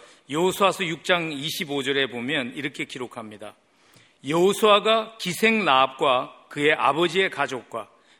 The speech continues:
그에게 속한 모든 것을 살렸으므로 그가 오늘까지 이스라엘 중에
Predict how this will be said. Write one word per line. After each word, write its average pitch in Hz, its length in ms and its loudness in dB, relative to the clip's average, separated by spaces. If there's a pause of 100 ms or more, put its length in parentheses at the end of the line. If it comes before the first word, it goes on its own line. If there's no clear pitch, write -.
그에게 196 340 6
속한 214 440 0
모든 196 540 4
것을 233 400 -2 (300)
살렸으므로 151 760 0 (320)
그가 160 220 2
오늘까지 190 600 2
이스라엘 175 640 0
중에 185 440 -4